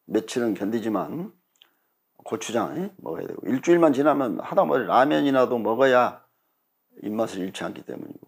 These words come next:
고성 뒤편으로 가니 백족들의 토속, 토속 종교가 있었는데 이름이 성황묘였습니다. 주로 죽은 사람들을 뭐 천도하는 의식을 주로 이제 집전하고 있었습니다.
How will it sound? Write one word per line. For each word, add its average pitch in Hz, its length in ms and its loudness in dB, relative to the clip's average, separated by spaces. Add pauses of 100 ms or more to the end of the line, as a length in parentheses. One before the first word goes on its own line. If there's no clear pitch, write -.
(120)
고성 147 340 4
뒤편으로 139 460 2
가니 117 340 2
백족들의 - 760 0 (540)
토속, 175 600 0
토속 170 340 0
종교가 135 300 6
있었는데 113 600 -4 (800)
이름이 139 400 2
성황묘였습니다. 147 1400 0
주로 113 340 -2
죽은 127 380 -2
사람들을 117 680 0 (460)
뭐 90 200 -4
천도하는 135 560 0
의식을 101 360 0
주로 98 280 -2
이제 87 220 -6 (180)
집전하고 - 400 -12
있었습니다. - 480 -20